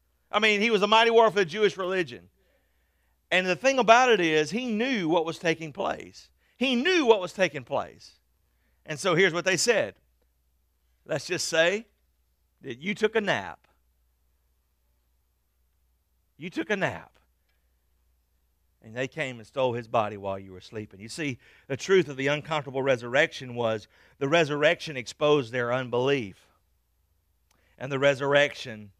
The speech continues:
expose is our unbelief.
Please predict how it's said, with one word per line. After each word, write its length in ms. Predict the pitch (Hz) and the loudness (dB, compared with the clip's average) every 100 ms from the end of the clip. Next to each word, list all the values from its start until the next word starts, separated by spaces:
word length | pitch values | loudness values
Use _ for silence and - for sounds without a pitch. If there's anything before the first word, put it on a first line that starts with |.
| _ - | _ -12
expose 1040 | 123 - - 151 131 107 95 92 - - _ _ _ - | -12 -10 0 2 4 0 -4 -12 -16 -16 _ _ _ -18
is 180 | 113 110 | -12 -2
our 380 | 131 113 95 95 | -2 -2 -6 -14
unbelief. 580 | 110 98 92 92 80 | -16 -14 -14 -16 -20